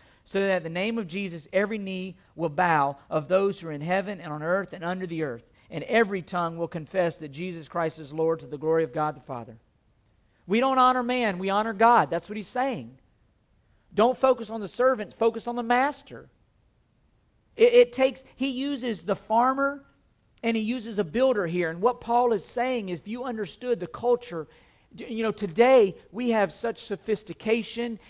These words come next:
and, and everything is automated and there's so much help. You know, one man, one or two people can farm and maintain a huge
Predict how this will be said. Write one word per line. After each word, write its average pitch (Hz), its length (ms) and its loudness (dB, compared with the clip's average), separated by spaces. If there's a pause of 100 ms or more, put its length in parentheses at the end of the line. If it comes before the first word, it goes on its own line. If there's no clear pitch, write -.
(140)
and, 185 280 -2
and 180 300 -2
everything 226 500 0
is 180 200 -10
automated 226 720 4
and 180 100 -8
there's 170 140 -8
so 233 180 -6
much 214 260 -4
help. 240 440 2 (240)
You 196 100 -6
know, 196 100 2
one 226 400 0
man, 220 440 0
one 233 200 -2
or 240 60 0
two 240 220 -8
people 202 380 -8
can 180 180 -8
farm 220 460 2
and 180 100 -8
maintain 202 540 -4
a 165 100 0
huge 196 1000 -6